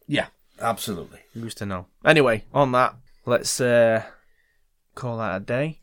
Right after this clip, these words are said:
Speaker 1: Call that a day.
Speaker 2: Don't forget to, uh, subscribe. That's the most important thing you can do, really. Um,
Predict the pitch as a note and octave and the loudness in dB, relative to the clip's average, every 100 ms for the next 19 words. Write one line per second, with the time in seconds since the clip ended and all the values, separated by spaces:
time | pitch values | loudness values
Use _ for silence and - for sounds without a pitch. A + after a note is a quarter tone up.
0 | - A2+ A2 F#3+ G#3+ C#3 B2 G#2 D3+ F3+ | -8 -2 0 0 2 0 2 4 4 4
1 | - C#3+ C#3 - - C3+ B2+ - B2 A#2+ | -2 4 4 4 0 2 2 0 2 2
2 | A#2 - - - D3 D#3 E3+ G3 G3 - | 2 -2 -6 2 6 8 8 4 0 -6
3 | A2+ C3+ C3 A#2+ A2+ C3+ C3+ G#2 A#2 G#2+ | -4 0 0 0 -2 0 0 0 -6 -6
4 | G2 G2+ A#2 A2+ A2 A2+ C#3 D3+ - - | -6 -4 -2 0 0 0 -2 -6 -14 -20
5 | _ _ - - G#2+ G#2+ G#2+ G#2 G2 | _ _ -16 -6 -2 0 -2 -2 -6